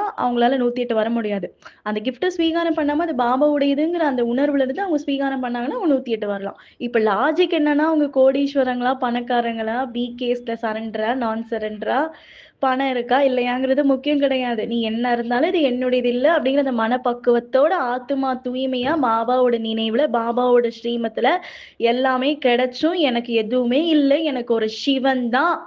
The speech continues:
அப்படிங்கிற அந்த உணர்வுல இருந்து டிசிப்ளினான வாழ்க்கையை வாழ்ந்துட்டு எல்லா செல்வத்தையும் யூஸ் பண்ணக்கூடிய பணக்கார பி கேவும் நூத்தி எட்டு வரலாம். ஒண்ணுமே அவ்வளவா இல்லாத பி கே என்னுடையதுங்கிற பற்றை பிடிச்சி யோகா பண்ணா, முரளி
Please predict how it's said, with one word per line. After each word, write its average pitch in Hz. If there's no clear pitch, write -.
அப்படிங்கிற 226
அந்த 262
உணர்வுல 269
இருந்து 262
டிசிப்ளினான 277
வாழ்க்கையை 247
வாழ்ந்துட்டு 226
எல்லா 233
செல்வத்தையும் 269
யூஸ் 240
பண்ணக்கூடிய 233
பணக்கார 240
பி 240
கேவும் 254
நூத்தி 269
எட்டு 247
வரலாம். 233
ஒண்ணுமே 294
அவ்வளவா 262
இல்லாத 277
பி 254
கே 302
என்னுடையதுங்கிற 262
பற்றை 247
பிடிச்சி 240
யோகா 240
பண்ணா, 233
முரளி 240